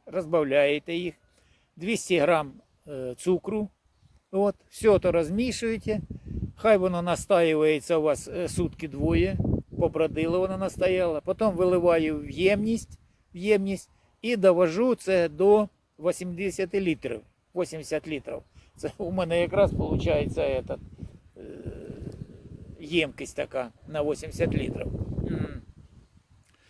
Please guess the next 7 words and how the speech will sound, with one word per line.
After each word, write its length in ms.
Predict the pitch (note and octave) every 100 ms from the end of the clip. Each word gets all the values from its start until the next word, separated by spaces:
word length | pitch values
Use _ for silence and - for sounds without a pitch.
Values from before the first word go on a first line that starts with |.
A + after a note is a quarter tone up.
| _ - -
А 140 | E3+
потім 400 | G3+ C#4 A#3+ G3+
беру, 440 | D#3+ F#3 F3 D#3 B2+ _ _ _ -
е, 540 | E3 E3 D#3+ D#3 D3+ F3
літру 580 | A3+ G#3 - E3 D3 C3 _ _ -
оцього 440 | D#3+ - E3 C#4
квасу 560 | G3+ C#4 B3+ - G#3